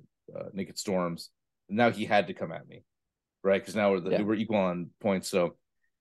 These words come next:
Speaker 1: and then he tried to, like, he pulled all the good tricks to get me. Uh, luckily,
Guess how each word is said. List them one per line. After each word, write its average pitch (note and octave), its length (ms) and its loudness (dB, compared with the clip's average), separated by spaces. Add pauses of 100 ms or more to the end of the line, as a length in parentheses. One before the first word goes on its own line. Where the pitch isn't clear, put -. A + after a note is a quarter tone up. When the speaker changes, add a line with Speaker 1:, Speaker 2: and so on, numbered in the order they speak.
(100)
Speaker 1:
and G#2+ 140 4
then G2+ 180 4
he A#2+ 180 4
tried A#2 200 6
to, G#2 240 -2
like, F#2+ 260 -2 (520)
he A#2+ 460 2 (100)
pulled A#2 240 4
all A2 140 8
the A2 60 0
good A2+ 160 0
tricks - 380 0
to F#2+ 80 -14
get G#2+ 200 0
me. G#2 280 -2 (100)
Uh, F2+ 140 2
luckily, G2+ 640 0